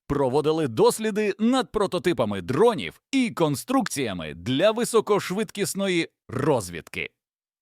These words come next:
Польоти темними ночами і модифіковані паливні системи ставали нормою, адже інженерні винаходи тут перевіряють в реальних умовах пустелі.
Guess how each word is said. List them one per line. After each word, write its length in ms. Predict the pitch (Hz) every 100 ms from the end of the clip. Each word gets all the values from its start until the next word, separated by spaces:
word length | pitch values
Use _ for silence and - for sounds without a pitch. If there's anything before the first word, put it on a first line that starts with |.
| -
Польоти 600 | 117 127 156 - 67 53 _ -
темними 460 | 269 214 202 180
ночами 640 | 160 131 - 123 80 65 50 -
і 100 | 151
модифіковані 840 | 143 131 131 131 151 131 117 127
паливні 560 | 120 - 101 95 98 131
системи 640 | 190 185 - 196 185 175 -
ставали 680 | - - 185 143 139 135 123
нормою, 680 | 135 262 220 113 80 67 - _ -
адже 400 | 180 117 110 120
інженерні 680 | 117 110 156 151 113 107
винаходи 680 | 110 220 202 160 139 123 98 -
тут 300 | - 269 233
перевіряють 640 | - 240 220 220 220 214 208
в 140 | 196
реальних 540 | 240 233 185 180 170
умовах 400 | 165 147 135 135
пустелі. 600 | - 143 - 131 90 60